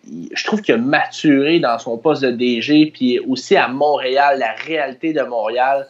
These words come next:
les joueurs autonomes qui veulent pas venir signer à Montréal. Euh, lui, il s'est dit, « Écoute, je prends pas de shortcut. C'est assez avec Jeff Molson. » Il a dit, « Jeff, es-tu prête ?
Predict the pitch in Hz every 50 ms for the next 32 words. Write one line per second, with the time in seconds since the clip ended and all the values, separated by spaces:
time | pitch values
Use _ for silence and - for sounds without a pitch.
0 | _ _ _ _ 104 113 117 120 151 151 156 147 147 - 135 135 151 160 156 151
1 | - 127 123 120 117 117 151 143 127 143 147 139 131 - - - - 139 139 143
2 | 139 131 117 110 110 110 117 123 135 143 147 147 143 - _ _ _ _ _ _
3 | _ _ _ _ - - _ _ _ - - 117 113 110 110 110 110 110 110 110
4 | 110 - - - _ _ - 131 139 170 180 170 170 - - 135 127 120 120 123
5 | 131 143 147 - - 120 120 - - 143 143 143 - - _ _ _ _ _ _
6 | _ _ _ _ _ _ _ _ _ _ _ - - - - - 135 127 127 -
7 | - 196 190 190 - - 180 165 160 151 - - - 170 160 165 165 165 - -
8 | _ _ _ _ _ _ _ _ _ _ _ _ - - 131 131 127 - - 190
9 | 185 170 175 165 147 160 151 147 - 151 151 147 139 135 135 - 160 160 160 160
10 | 151 131 113 107 110 113 120 120 139 151 151 151 - - - - - - - 131
11 | 127 139 147 156 156 156